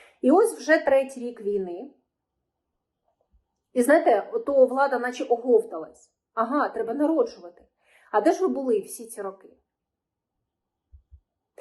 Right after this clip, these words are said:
Я вам скажу так: жіночки, дівчата зараз народжують, бо розуміють, коли, якщо не зараз.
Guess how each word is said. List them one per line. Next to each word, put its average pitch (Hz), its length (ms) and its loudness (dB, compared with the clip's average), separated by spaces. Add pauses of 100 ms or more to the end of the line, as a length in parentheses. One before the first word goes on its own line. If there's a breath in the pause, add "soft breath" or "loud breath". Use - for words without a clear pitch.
(380 loud breath)
Я 302 120 4
вам 370 100 4
скажу 294 260 -6
так: 196 220 -2
жіночки, 285 520 -4
дівчата 214 560 -2
зараз 226 340 -6
народжують, 202 640 -4
бо 269 180 0
розуміють, 233 960 -8
коли, 247 280 0
якщо 254 460 -2
не 233 220 -4
зараз. 185 840 -6